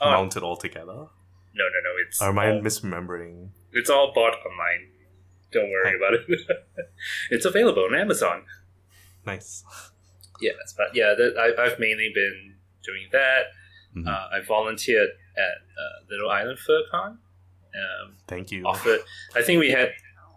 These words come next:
Speaker 1: you're welcome. <laughs> We had, we had, we had three, we have two other, um, people helping out with video. But I, I volunteered for videography, and then I kinda switched to A V 'cause my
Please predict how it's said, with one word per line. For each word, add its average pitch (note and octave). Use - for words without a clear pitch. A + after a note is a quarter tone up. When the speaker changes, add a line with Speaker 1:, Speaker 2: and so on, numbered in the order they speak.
Speaker 1:
you're D3
welcome. A2+
<laughs> E3+
We B2
had, C3+
we C3+
had, D#3
we D3
had D3
three, C3
we C3+
have D3+
two C3
other, G#2
um, F#2
people F#2+
helping F#2
out F#2
with F2+
video. F2
But -
I, A#2
I A2
volunteered C#3
for A#2
videography, A2+
and G2
then F3
I G#2
kinda C3+
switched -
to G2
A G2+
V F#2+
'cause G2
my F2+